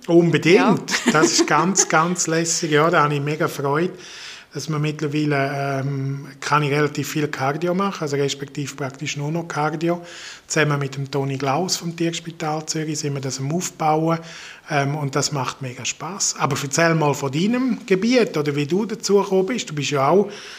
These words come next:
Speaker 1: schliesslich, ähm, Fachtierärztin F V H für Kleintiere, das ist auch nicht nur nichts.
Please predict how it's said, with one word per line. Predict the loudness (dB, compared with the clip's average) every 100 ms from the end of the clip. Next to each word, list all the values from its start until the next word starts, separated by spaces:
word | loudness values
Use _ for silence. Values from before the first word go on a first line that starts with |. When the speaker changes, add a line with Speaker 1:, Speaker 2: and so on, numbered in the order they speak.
| -16
Speaker 1:
schliesslich, | -6 0 2 2 -2 -2 -2
ähm, | 0 0 0 0 -4 -6
Fachtierärztin | 0 2 2 -2 -2 -2 -2 -4 -4 -4 -4
F | -6 -6
V | -4 -2
H | 0 -2 -6 -14
für | -12 -10
Kleintiere, | -6 -4 -2 -2 0 0 0
das | -6 -8 -6
ist | -6
auch | -6 -6
nicht | -2 0
nur | 2 4
nichts. | 4 2 -2